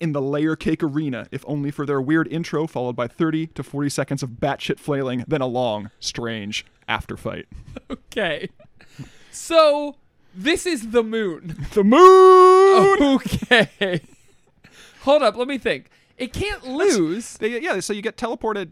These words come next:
Speaker 1: to this arena, and you're like, "Where is he?"
Speaker 2: They just
Speaker 1: He's
Speaker 2: pour
Speaker 1: already,
Speaker 2: it out.
Speaker 1: he's already, no, you're on the moon.
Speaker 2: <laughs> Oh,
Speaker 1: You're,
Speaker 2: oh.
Speaker 1: and it's just like,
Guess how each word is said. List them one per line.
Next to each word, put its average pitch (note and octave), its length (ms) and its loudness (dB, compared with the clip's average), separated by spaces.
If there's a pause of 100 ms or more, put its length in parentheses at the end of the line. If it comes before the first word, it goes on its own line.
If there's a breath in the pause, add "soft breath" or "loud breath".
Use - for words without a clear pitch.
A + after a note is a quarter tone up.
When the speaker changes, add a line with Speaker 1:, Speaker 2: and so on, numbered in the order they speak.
(100)
Speaker 1:
to F#3+ 100 -8
this E3 340 -10
arena, A#2 480 -8
and C#3 80 -10
you're D3 80 -8
like, B2+ 180 -8 (140)
"Where C#3 180 -6
is C3 120 -8
he?" F2+ 160 -16 (1120 loud breath)
Speaker 2:
They A3+ 80 -12
just D3 220 -16
Speaker 1:
He's E3 140 -2
Speaker 2:
pour G3 100 6
Speaker 1:
already, F#3+ 160 2
Speaker 2:
it F3+ 200 -4
out. G#3 80 -10
Speaker 1:
he's F3+ 160 -2
already, E3+ 240 0
no, A#3+ 80 0
you're E3+ 180 -2
on F3 160 -2
the D3+ 60 -6
moon. B2+ 280 -6 (100)
Speaker 2:
<laughs> - 100 -12
Oh, A3+ 360 0
Speaker 1:
You're, F3 100 4
Speaker 2:
oh. F3+ 160 6
Speaker 1:
and F3 100 -2
it's E3 120 -4
just E3+ 120 -10
like, E3 200 -6